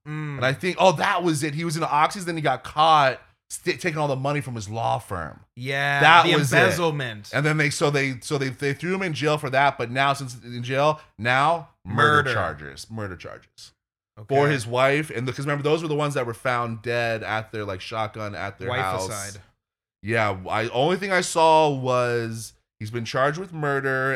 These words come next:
Speaker 2: and then they've got, they've got some, they got the wife, they got some phone calls with the wife to a friend. And she's
Speaker 1: Mm.
Speaker 2: saying things like,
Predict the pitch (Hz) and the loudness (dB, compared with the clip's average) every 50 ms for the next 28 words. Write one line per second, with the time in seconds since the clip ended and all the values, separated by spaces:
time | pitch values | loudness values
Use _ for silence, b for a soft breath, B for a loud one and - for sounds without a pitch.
0 | - - 113 117 117 113 117 113 110 110 - 127 120 123 131 131 131 135 127 - | -2 -4 -4 -4 -4 -4 -4 -4 -4 -4 -2 0 2 4 6 6 6 4 2 0
1 | - _ _ _ _ _ _ _ - 135 127 120 110 131 135 143 151 156 - - | -6 _ _ _ _ _ _ _ -8 -6 -6 -4 -2 0 0 0 0 0 -2 -4
2 | - 175 165 165 156 143 131 127 131 135 147 156 165 - 180 170 151 139 135 147 | -2 -2 -2 0 -2 -4 -4 -6 -4 -2 0 -2 -2 -2 -4 -6 -6 -4 0 2
3 | 151 151 151 156 151 143 147 147 - 147 135 - - 147 143 151 147 147 - 156 | 2 2 2 0 -2 -4 -6 -6 -6 -8 -10 -6 -4 -2 -2 -2 -2 -4 -2 2
4 | 143 135 131 117 123 127 117 - 117 113 117 123 127 131 113 - - 135 120 104 | 2 2 2 0 -4 -8 -8 -6 -4 -2 0 0 0 -2 -4 -8 -10 -8 -8 -10
5 | - - - 117 110 95 82 73 - _ - - _ _ _ _ _ _ _ _ | -10 -8 -6 -4 -4 -4 -6 -8 -12 _ -20 -20 _ _ _ _ _ _ _ _
6 | _ - - 160 156 160 160 156 147 139 135 131 131 131 127 127 117 - - 139 | _ -6 -6 -4 -4 -4 -4 -4 -4 -2 -2 0 0 0 -2 -4 -6 -6 -4 -4
7 | 131 127 127 127 123 123 117 110 104 101 92 92 90 - | -4 -4 -4 -4 -2 -2 0 0 2 0 -2 -4 -6 -12